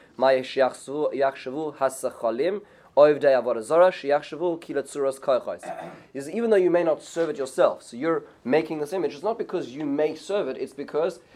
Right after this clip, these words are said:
what the, the, these types of forms are served. And therefore what's gonna happen is people are going to understand that you are making this to serve. So whether you serve it or don't serve it, the making it is, uh, pro-, prohibited, as an ex-, uh, the way the Rambam co-, um, codes it.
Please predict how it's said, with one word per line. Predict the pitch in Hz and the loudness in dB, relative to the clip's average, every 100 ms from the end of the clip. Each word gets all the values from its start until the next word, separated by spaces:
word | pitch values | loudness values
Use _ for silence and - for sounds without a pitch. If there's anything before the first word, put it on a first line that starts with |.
| _ _ | _ _
what | 135 151 123 123 | 2 2 2 -8
the, | 143 170 139 139 - | -6 -6 -6 -12 -12
the, | 143 | -14
these | 131 170 190 - | -10 -6 -6 -6
types | - 170 156 151 | -8 0 0 0
of | 156 | -14
forms | - 151 143 143 - | -4 -2 0 -4 0
are | 131 131 | 2 2
served. | - 208 127 95 - - _ _ _ _ _ _ | 2 2 2 2 -8 -20 _ _ _ _ _ _
And | 135 156 | 4 6
therefore | 160 160 | 4 4
what's | 151 151 | 4 4
gonna | 170 160 | 2 2
happen | 180 185 | 2 -2
is | 147 127 | -4 -6
people | 151 175 | -6 0
are | 156 | 4
going | 143 | 4
to | 143 | 6
understand | 135 147 - 117 117 | 4 2 -2 -2 -2
that | 120 | -2
you | 131 | 2
are | 139 | 2
making | 131 135 131 | 2 0 -4
this | 127 | -6
to | - 170 | -8 -4
serve. | 240 247 - | 6 6 6
So | - 139 | 0 -2
whether | 151 151 | 0 -2
you | 131 143 | -4 -6
serve | - 185 185 | 4 4 4
it | |
or | 156 156 | 0 -4
don't | - 190 196 | 0 -2 -2
serve | 127 120 | -6 -4
it, | 127 127 - _ | -6 -8 -20 _
the | 131 | -4
making | 143 180 175 147 | 0 0 0 0
it | 143 - | 0 0
is, | 139 139 135 - | 0 0 -2 -4
uh, | 120 | -4
pro-, | - 127 120 | 4 4 4
prohibited, | - 123 117 104 | 0 -2 -2 -2
as | 107 104 | -4 -4
an | 113 | -8
ex-, | 104 | -4
uh, | 117 120 | -2 0
the | 113 | 4
way | 120 | 6
the | 110 | 6
Rambam | 113 113 113 110 | 4 4 2 -4
co-, | - 113 113 | 2 6 6
um, | 107 | 4
codes | - 113 - | 0 0 0
it. | 87 | -8